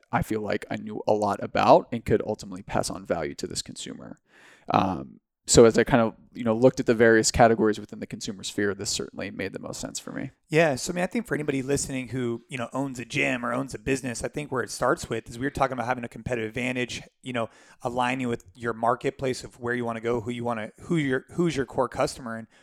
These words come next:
Speaker 2: for you, you know, your competitive advantage is that you knew who that person, you, you wanna speak to yourself,
Speaker 1: Sure.
Speaker 2: right?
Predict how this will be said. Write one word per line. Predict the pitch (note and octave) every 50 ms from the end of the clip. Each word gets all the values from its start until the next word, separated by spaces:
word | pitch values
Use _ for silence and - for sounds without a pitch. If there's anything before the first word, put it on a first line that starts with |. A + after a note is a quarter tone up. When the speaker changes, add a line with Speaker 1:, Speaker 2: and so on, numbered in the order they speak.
| _ _ _ _ _ -
Speaker 2:
for | - - D3
you, | C3+ B2+ C#3 F3+ A3+ A3+ F3 C3+ B2+ B2 B2 _ _ _ _ _ - - _ _ _ _ _ _ _ _ _ _ _ _
you | B2 C#3+
know, | C#3+ C3+ B2+ B2+ - _ _ _ _ _ _ _ _ _ _ _ _ _ _
your | - D3 B2+ C3+ C#3 E3 G3+ G#3
competitive | - E3 C#3 C3+ C#3 C3 B2
advantage | A#2 B2+ B2+ B2 B2 A2+
is | A2 A2
that | B2+ A#2 A2+ A#2
you | B2 D#3 E3
knew | D3+ C3+ C#3+ E3+ - D#3+ C3+
who | G#2+ C3+ C3+
that | C3 B2 B2 -
person, | - C#3+ C#3 C3 - B2+ A#2 A#2
you, | A#2 C3 F3 F#3+ F3+ - _
you | G#3+ D3+ D3+ G#3+ C4+
wanna | D#4 D4+ A3+ E3
speak | - - - G#3 - -
to | - -
yourself, | C3 B2+ A#2+ - - D#3 D3 C3+ C3 - - - -
Speaker 1:
Sure. | - - A2 G2
Speaker 2:
right? | - B2 C#3+